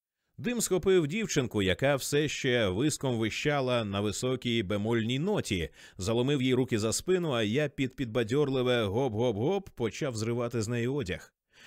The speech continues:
І ось її спокусливі груди вже засвітили рожевими пипками, братва, а я розстібав штани, готуючись устромитися в неї, а встромившись, почув судомний крик дівчинки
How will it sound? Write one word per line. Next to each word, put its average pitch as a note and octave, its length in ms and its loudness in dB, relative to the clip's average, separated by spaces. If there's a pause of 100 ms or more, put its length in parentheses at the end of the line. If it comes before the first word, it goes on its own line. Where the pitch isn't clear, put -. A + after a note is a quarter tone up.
(180)
І C3 100 2
ось F3+ 240 4
її F3+ 180 0
спокусливі D3+ 680 0
груди D3 420 2
вже A#2+ 300 -2
засвітили C3+ 640 0
рожевими C#3 560 0
пипками, G2 520 0
братва, F2+ 480 -4 (360)
а G2 120 -2
я B2+ 140 2
розстібав A#2+ 500 -2
штани, D3+ 380 -4
готуючись B2+ 640 -4
устромитися A#2+ 720 -4
в G#2 80 -4
неї, F2 380 -4 (540)
а G#2 100 -2
встромившись, B2+ 680 -2
почув C3 400 -2
судомний C#3+ 480 0
крик C3+ 320 -2
дівчинки A2 760 -2